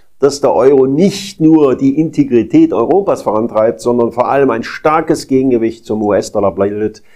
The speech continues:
ist Stand heute vollkommen nach hinten losgegangen und leider nicht mehr Realität. Den Worten des ersten Präsidenten der Europäischen Zentralbank zufolge würde der Euro langfristig genauso wichtig werden wie der Dollar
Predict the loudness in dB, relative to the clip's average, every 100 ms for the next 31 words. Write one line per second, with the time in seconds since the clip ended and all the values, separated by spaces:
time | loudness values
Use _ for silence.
0 | -20 -20 -4 -4 -2 -4 -4 0 0 0
1 | -6 -4 -4 -4 -8 -8 -10 -12 -10 -12
2 | -12 -18 -20 -20 -20 -20 -2 0 0 -4
3 | -6 -6 -6 -6 -6 -6 -10 -14 -14 -12
4 | -10 -4 -2 -2 -4 -14 -20 -20 -20 -20
5 | -20 -20 -20 -20 -20 -8 -2 2 4 2
6 | 0 0 0 0 0 0 0 -4 -2 0
7 | 0 2 2 0 0 2 2 2 2 2
8 | 2 0 0 0 0 0 0 0 0 -2
9 | 0 0 2 0 2 2 2 2 0 2
10 | 2 2 4 4 2 2 0 0 -2 -2
11 | -4 0 2 2 2 0 2 2 2 0
12 | -4 -8 -6 0 2 2 0 -2 -2 0
13 | -2 0 0 2 0 -2